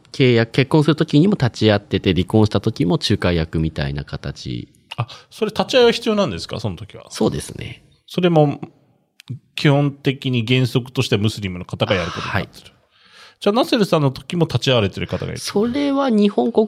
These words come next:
Speaker 1: 内だったらなしのパターンですけど。
Speaker 2: あ、そうか、そうか。でも、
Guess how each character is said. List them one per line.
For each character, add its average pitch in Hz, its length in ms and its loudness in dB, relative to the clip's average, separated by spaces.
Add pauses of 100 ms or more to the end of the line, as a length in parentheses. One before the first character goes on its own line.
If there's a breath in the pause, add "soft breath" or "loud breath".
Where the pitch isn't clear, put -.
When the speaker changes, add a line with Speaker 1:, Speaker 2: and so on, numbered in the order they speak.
Speaker 1:
内 196 100 4
だ 107 60 2
っ - 20 -14
た 90 80 -4
ら 78 60 0
な 98 300 2
し 104 280 0
の 76 120 0
パ 85 200 -4
タ 85 200 -2
ー 80 100 -2
ン 71 80 -6
で 71 100 -6
す - 120 -16
け 76 120 -2
ど。 73 320 -4
Speaker 2:
あ、 123 240 0
そ - 160 -8
う 110 40 -8
か、 - 180 -18
そ - 140 -14
う - 20 -18
か。 - 300 -20 (680 soft breath)
で 233 80 -2
も、 131 340 0